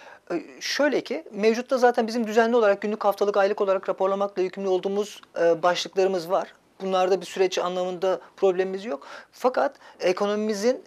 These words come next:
e, değişkenlik gösterdiği durumlarda ya da piyasanın, e, bir şekilde, e, oynaklık olması durumunda bunlarla ilgili net ve kesin çözümlere ne şekilde gidilebileceği konusunda analizler yapılmak isteniyor yo-, yasal otoriteler tarafından. Böyle olunca,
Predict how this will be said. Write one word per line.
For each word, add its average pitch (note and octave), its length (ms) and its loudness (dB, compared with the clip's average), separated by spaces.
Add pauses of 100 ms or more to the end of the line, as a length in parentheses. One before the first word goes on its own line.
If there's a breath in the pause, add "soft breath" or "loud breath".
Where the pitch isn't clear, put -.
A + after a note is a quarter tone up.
e, E3+ 60 -2 (460)
değişkenlik G3+ 480 0
gösterdiği F3+ 500 2
durumlarda C#3 560 -2
ya D3+ 240 0
da G3 220 -2 (200 loud breath)
piyasanın, G3+ 560 0 (220 loud breath)
e, E3+ 160 -2
bir F#3+ 60 -6
şekilde, G3+ 720 4 (240 loud breath)
e, E3 180 2
oynaklık F#3+ 680 0 (140)
olması F3+ 420 0
durumunda F3 560 -2 (200)
bunlarla G3 320 0
ilgili F3+ 440 2 (320 loud breath)
net F#3+ 360 -2
ve G#3 60 2
kesin G3+ 340 -4
çözümlere G3 720 0 (260 loud breath)
ne G3 80 -2
şekilde G3 300 0
gidilebileceği F#3+ 580 2
konusunda F3 360 -4
analizler F#3 400 4
yapılmak D#3+ 720 -2
isteniyor B2 380 -6
yo-, C3+ 280 -4
yasal C#3+ 240 0
otoriteler C#3+ 440 -4
tarafından. D3 460 -4
Böyle F#3 180 4
olunca, G#3+ 440 2